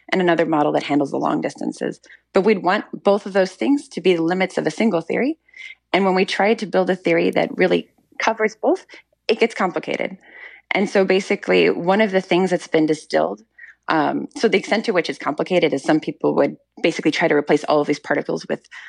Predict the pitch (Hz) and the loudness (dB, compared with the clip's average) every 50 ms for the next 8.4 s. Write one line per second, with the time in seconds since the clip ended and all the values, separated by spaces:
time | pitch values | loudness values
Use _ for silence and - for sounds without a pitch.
0 | - - - 165 - 165 170 156 151 160 - - - 170 160 165 170 - - 160 | -8 -4 -4 -4 0 2 2 2 2 0 -2 0 2 2 4 4 2 0 0 0
1 | 156 147 147 147 156 175 147 - - 156 160 156 156 156 147 143 139 139 - - | 2 4 4 2 2 0 -4 -2 2 2 2 2 2 0 2 2 0 -2 0 0
2 | 147 143 139 - - 147 147 143 143 143 139 139 - - 151 - - - 131 135 | 0 0 0 0 -2 -2 0 0 0 0 0 0 0 0 -2 -4 -2 -2 -2 -2
3 | 143 - - 147 - - _ _ 170 156 143 143 151 - - - - - - - | 0 0 -2 -2 -2 -6 _ _ 2 4 4 2 0 0 -4 -4 -4 -8 -10 -6
4 | - 170 165 - - 151 160 - _ _ - - - - - _ _ 196 190 - | -6 -6 -6 -6 -10 -12 -12 -12 _ _ -20 -18 -18 -18 -20 _ _ 0 2 4
5 | 208 202 196 190 - 214 185 180 - - - 233 240 - 233 202 208 - 175 165 | 2 2 2 0 0 0 0 0 -2 0 0 0 2 2 2 0 0 -2 -2 -2
6 | 165 - - - - 151 160 156 - - 240 247 - 220 190 180 170 165 160 - | -2 -2 -2 -2 -2 0 0 0 0 0 0 0 0 -4 -2 0 0 0 0 -2
7 | - - - - - - _ - 190 - 190 180 - 220 - - 190 175 - - | -4 -10 -18 -20 -20 -8 _ -2 0 0 0 0 0 0 0 0 -2 0 -2 -2
8 | 185 170 165 160 160 - - | 0 2 2 2 2 0 -8